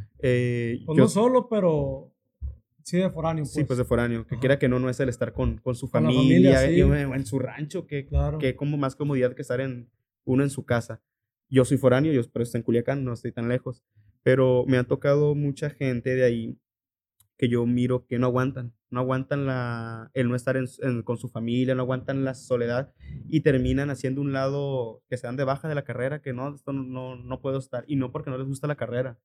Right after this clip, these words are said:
Speaker 1: porque no, no, no soportan el, el hecho de estar allá, como le digo, pues, de foráneo, que usted sabe lo que, lo que significa.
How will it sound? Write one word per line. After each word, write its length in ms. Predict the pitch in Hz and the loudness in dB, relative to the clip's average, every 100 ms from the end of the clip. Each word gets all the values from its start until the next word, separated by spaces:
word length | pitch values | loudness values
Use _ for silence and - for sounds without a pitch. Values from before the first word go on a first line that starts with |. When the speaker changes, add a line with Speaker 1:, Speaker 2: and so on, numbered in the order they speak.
| _ _ _ - | _ _ _ -4
Speaker 1:
porque 240 | 127 127 | -2 0
no, 160 | 117 120 | -2 -2
no, 260 | 127 123 | -2 -2
no 580 | 127 131 127 127 131 135 - | -4 -4 -2 -2 -2 -4 -10
soportan 720 | - 135 - 127 - 139 135 | -6 -4 0 0 0 -2 0
el, 400 | 131 120 113 113 | 0 -2 -4 -4
el 160 | 127 | -4
hecho 220 | 117 - 135 | -4 -2 -4
de 40 | |
estar 220 | 120 120 | -2 -2
allá, 480 | 123 123 123 127 123 | -2 0 0 0 -4
como 160 | 131 127 | -4 -4
le 80 | 117 | -2
digo, 520 | 120 127 127 120 - | -4 -2 0 0 -4
pues, 120 | 117 | -10
de 80 | 107 | -10
foráneo, 420 | 104 120 139 185 | -6 -4 -2 -4
que 100 | - 131 | -4 -8
usted 300 | 120 127 123 | -4 -6 -2
sabe 220 | 123 123 | 2 2
lo 140 | 120 | 0
que, 120 | - - | -6 -10
lo 100 | 123 | -6
que 80 | 123 | -6
significa. 540 | 110 117 139 135 135 | -6 -6 -6 -6 -8